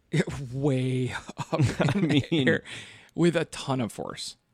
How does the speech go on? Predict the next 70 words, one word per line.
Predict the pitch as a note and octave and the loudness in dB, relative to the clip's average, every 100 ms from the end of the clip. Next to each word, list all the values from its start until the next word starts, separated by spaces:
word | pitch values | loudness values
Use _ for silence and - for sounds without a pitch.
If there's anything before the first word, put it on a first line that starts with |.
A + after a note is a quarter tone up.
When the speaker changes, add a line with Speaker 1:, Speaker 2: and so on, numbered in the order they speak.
| _ _ _ | _ _ _
Speaker 2:
I | C3+ | 2
can't | - D3 D3 | 4 2 2
believe | A#2+ C3+ C3 | 4 6 6
that | A#2+ | 4
they, | A#2 G#2 | 2 2
I | A#2 | 0
mean, | A#2+ | 0
they | A#2 | 0
timed | A2 B2+ B2+ | 0 -2 2
it | C#3+ - | 2 4
so | - A2+ B2 | 4 4 4
perfectly | - C3+ C3 A2+ G#2+ F#2+ | 2 -2 -2 -2 0 2
that | G2+ | 2
they | - A#2+ | 4 4
met | A2+ A2+ A2+ - | 4 2 0 2
in | B2+ C#3+ | 2 4
the | C#3 | 4
middle. | C3+ A#2 F#2 | 4 4 4
It | |
was | B2 A#2+ | 4 4
like | B2 B2 | 2 2
a | B2 | 0
scene | - A#2+ | 0 0
from | A#2 A2+ | 0 0
The | G2+ | 0
Matrix. | F#2+ G2 - - F2 | 0 -2 -4 -4 -4
I | |
couldn't | - A#2+ A2 | -4 -4 -4
believe | F#2+ F#2 G2+ | -2 -2 -2
it. | E2 D2 - _ _ _ _ _ | -2 -6 -10 _ _ _ _ _
It | B2 | 0
was | A#2 A#2 | 4 4
so | - A2 - | 4 2 2
fucking | A#2 - F2+ | 0 -2 -2
sick. | - F2 F2 - | 0 0 -2 0
And | B2 | 2
then | C3+ | 2
they | A#2+ | 2
splat | - - - C3+ C#3 - | 0 -4 -6 -4 -2 -2
down | C#3 B2 A#2+ A2+ G#2+ G2 _ _ _ _ | -2 0 2 2 -2 -6 _ _ _ _
onto | A2 A#2+ A#2 | 0 2 2
the | |
mat, | G#2 G2+ F#2 - | 2 4 2 0
which | G#2+ G2+ A2+ | -2 -4 -4
looked | G2 | -2
violent | G2 F#2 F#2 E2+ | 0 0 -2 -2
again. | C3 C#3 C3 B2 - _ _ _ _ _ _ _ | -2 0 -2 -4 -10 _ _ _ _ _ _ _
And | B2 B2+ | 2 4
it | A#2 | 4
was | C3 | 2
the | B2+ | 2
best | B2+ C3+ - | 2 2 2
moment | C#3 C#3 C3 | 2 2 2
of | |
the | C3 | 2
night. | B2+ F#3+ - - | 2 0 -4 -4
Speaker 1:
I | D3 | 0
think | E3+ F3+ | 2 2
it | |
was | B2 | 0
the | A2+ | -2
best | G2 - | -4 -6
moment | D2 C2 | -10 -10
of | B1 | -14
the | |
night. | - - | -18 -4
Speaker 2:
Oh | - B2 | 0 0
my | |
Speaker 1:
I | |
thought | - | 0